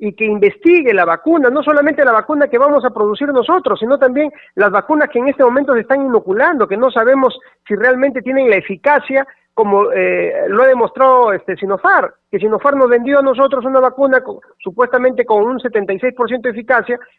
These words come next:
pero en la práctica no llega a, no llega a tener esa, esa, esa eficacia, aparentemente, según tengo entendido.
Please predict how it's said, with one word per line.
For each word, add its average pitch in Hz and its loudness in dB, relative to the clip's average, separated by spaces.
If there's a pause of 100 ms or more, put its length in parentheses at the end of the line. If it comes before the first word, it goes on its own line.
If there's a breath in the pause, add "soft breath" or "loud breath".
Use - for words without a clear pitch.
pero 208 2
en 208 2
la 202 0
práctica 226 -2
no 233 2
llega 202 2
a, - -8
no 208 -2
llega 240 -2
a 226 -2
tener 233 0
esa, 226 -2
esa, 202 0
esa 196 -6
eficacia, 233 -2
aparentemente, 226 -2
según 214 -2 (340 loud breath)
tengo 220 2
entendido. 214 0